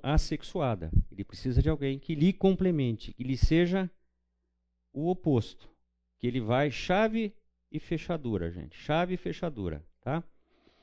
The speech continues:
Então, ele percebe isso, mas Deus fez com que ele, com a razão dele, com o discernimento, com a capacidade que lhe é dada como homem,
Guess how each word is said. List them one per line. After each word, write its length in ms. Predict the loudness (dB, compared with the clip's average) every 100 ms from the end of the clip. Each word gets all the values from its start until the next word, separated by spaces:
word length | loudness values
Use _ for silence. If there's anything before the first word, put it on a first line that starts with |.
| _ _ _ _ _ _ -8
Então, 360 | 2 4 4 2
ele 180 | 2 8
percebe 560 | 6 6 4 4 4
isso, 280 | 2 -2 -18 -20 _
mas 220 | 4 4
Deus 320 | 6 2 2 2
fez 380 | 2 2 2
com 140 | 0 -2
que 120 | 0
ele, 140 | 0 -2 -6
com 180 | 0 2
a 20 |
razão 480 | 4 4 2 0 0
dele, 400 | 2 2 0 -4 _ _ _ _ _ _ _ -2
com 140 | 2
o 40 | 4
discernimento, 920 | 4 6 8 8 6 6 2 -2 -10 _ _ _
com 140 | 0 2
a 60 |
capacidade 680 | 2 2 2 2 2 2 2
que 120 | -2
lhe 100 | 2
é 80 | 2
dada 300 | 4 2 2
como 280 | 0 -2 0
homem, 380 | 0 0 0